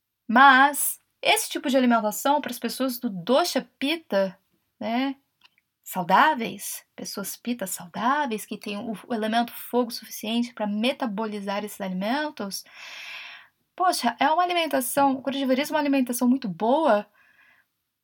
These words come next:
se eles vivem num ambiente trópico, se eles têm, ah, ah,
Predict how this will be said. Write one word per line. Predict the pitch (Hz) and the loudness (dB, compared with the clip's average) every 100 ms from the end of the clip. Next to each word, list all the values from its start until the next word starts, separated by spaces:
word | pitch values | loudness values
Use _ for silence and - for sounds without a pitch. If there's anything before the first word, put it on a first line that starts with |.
| _ _ _ _ _ | _ _ _ _ _
se | - - 269 | -10 -6 -4
eles | 302 359 302 339 214 | 2 4 4 2 -2
vivem | 220 349 302 269 | 2 2 4 4
num | 262 262 | 4 4
ambiente | 302 311 254 - - | 4 2 2 0 0
trópico, | 269 269 269 - 196 | 4 4 2 -8 -8
se | - 233 | -6 0
eles | 254 269 269 - | 0 0 -4 -2
têm, | 269 277 269 254 | 2 4 4 2
ah, | 220 226 226 220 | 2 4 4 4
ah, | 214 214 208 202 190 | 2 2 2 0 -4